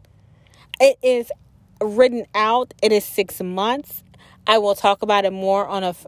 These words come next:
another episode. But I had decided for the next six months, I'm dedicating it to me. And only me. And it starts on the fir-, it actually starts on the thirty-first.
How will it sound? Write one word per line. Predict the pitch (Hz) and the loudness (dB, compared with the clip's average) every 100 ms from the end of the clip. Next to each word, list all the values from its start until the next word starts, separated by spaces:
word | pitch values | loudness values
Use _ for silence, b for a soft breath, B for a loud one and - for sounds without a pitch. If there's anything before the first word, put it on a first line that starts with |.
| - | -4
another | 185 175 180 175 175 - | -2 -2 -2 -2 -2 -4
episode. | 180 180 226 - 262 269 269 _ _ _ _ _ - - | -4 -4 -6 -2 0 0 -2 _ _ _ _ _ -18 0
But | 196 | 2
I | 190 240 | 4 2
had | 254 233 | 0 -2
decided | 196 - 202 208 214 | -4 -2 0 0 0
for | 214 | -2
the | 185 | -2
next | 185 185 196 - | -2 -2 -4 -4
six | - 208 - | -6 -6 -6
months, | 202 208 226 | -4 -4 -6
I'm | - 190 | -6 -2
dedicating | 175 185 185 196 185 | 2 2 2 -2 -2
it | 180 - | -4 -8
to | - | -8
me. | 170 156 127 - _ _ _ _ _ _ _ - - B B - | -6 -8 -10 -16 _ _ _ _ _ _ _ -16 -16 B B 0
And | 208 - | 0 2
only | 196 190 175 165 | 2 2 2 -2
me. | 151 - 165 - _ _ - _ - _ - - - _ _ _ - B B | -4 -12 -16 -20 _ _ -20 _ -20 _ -20 -20 -20 _ _ _ -16 B B
And | 196 196 | 0 2
it | 190 | 0
starts | - 208 214 - | 2 2 2 -4
on | 202 208 | -4 0
the | 196 196 | 2 2
fir-, | 180 - | 0 0
it | 220 - | 2 2
actually | 214 233 220 196 | 0 -2 -4 -2
starts | 202 185 | 0 0
on | 180 190 | -2 -6
the | 175 | -4
thirty-first. | - 185 180 - - - - - | 0 0 0 -8 -18 -18 -18 -18